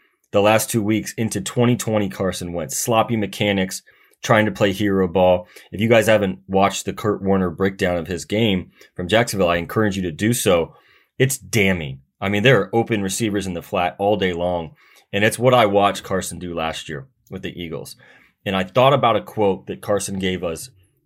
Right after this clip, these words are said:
no less than fifteen times this year. He asked,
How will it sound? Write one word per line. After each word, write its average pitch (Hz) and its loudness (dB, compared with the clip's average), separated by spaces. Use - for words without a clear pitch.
no 120 4
less 143 4
than 98 -2
fifteen 113 -2
times 80 -6
this 73 -12
year. 69 -10
He 117 2
asked, 110 0